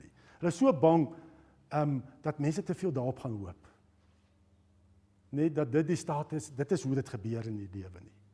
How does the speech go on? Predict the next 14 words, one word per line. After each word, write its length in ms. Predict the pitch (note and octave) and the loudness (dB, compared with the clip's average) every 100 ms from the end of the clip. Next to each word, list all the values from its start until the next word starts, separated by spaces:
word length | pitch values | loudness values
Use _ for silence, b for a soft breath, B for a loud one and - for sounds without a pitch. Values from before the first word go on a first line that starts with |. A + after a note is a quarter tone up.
| _ _ b b b b b b b - | _ _ b b b b b b b 2
Ek 160 | A#3+ | 4
dink 160 | G#3+ G3 | 4 4
dit 120 | F#3+ - | 2 0
gebeur 320 | D3+ F3 F#3+ | -2 0 0
baie 440 | B2 D3+ F#3 G3+ | 2 2 4 4
meer. 340 | F#3 D#3+ F3 C3 | 4 4 4 4
Die 100 | D#3+ | 4
Here 180 | F#3+ A3 | 6 6
wil 140 | G#3 | 4
dit 100 | F3 | 4
baie 240 | C3+ F#3+ A#3 | 4 4 4
meer 340 | D3+ D#3+ F#3+ - | 6 6 4 2
kere 300 | F#3+ D#3+ D3+ | 2 4 4
doen. 320 | A#2 E3+ A#2+ | 4 4 4